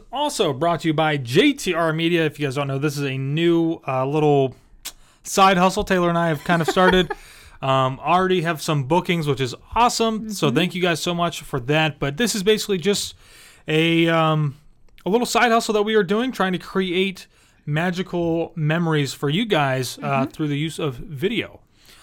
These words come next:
Speaker 1: So if you would be interested in doing that, you can request a quote or get more information in the show notes down below. Um, and I'll get back to you as soon as I can.
Speaker 2: And don't forget, we are going on our first Royal Caribbean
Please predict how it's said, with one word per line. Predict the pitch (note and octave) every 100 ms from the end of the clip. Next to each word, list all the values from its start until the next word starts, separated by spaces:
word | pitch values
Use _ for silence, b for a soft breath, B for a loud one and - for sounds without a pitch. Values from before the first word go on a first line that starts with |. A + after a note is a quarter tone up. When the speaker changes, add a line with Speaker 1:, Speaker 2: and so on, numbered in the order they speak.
| b
Speaker 1:
So | - - C3 B2 B B B -
if | C3 D#3
you | D#3
would | D#3 C#3+
be | E3+ F#3
interested | F3+ F3 F3+
in | F3
doing | F3+ F3+
that, | F3+ F3+ D#3+
you | D#3+
can | D3+
request | D3 C#3+ - F#3 F#3 - -
a | D3
quote | - - F#3+ G#3 G#3+
or | D#3+ C#3+
get | C#3 E3
more | D#3
information | D3+ - D3 D3 D3+
in | D3 C#3+
the | B2+
show | - D#3+
notes | D#3 C#3+ -
down | D3
below. | C3+ C#3 C#3+ D3 C#3+ b b b b
Um, | C3+ C3
and | C3 C3
I'll | C3
get | B2+
back | B2 B2 A#2+
to | C3
you | B2 A#2 A#2 - - - _ _ _ -
as |
soon | - D3
as | C#3
I |
can. | C#3 E3+ A#2 - _ _ _ B B B B _ A3+
Speaker 2:
And | G3+ G3 G3+ A3+
don't | G#3+ A3 F#3+
forget, | - C4 A3+ C#4 F4
we | A#3 C4
are | B3+
going | C4 C4 B3
on | A3+ A#3+
our | A#3
first | A3 A3+ B3 -
Royal | - G3+ F#3 G#3+ A3+ A3+
Caribbean | - A3 A3+ A#3 A#3 A3+ A3+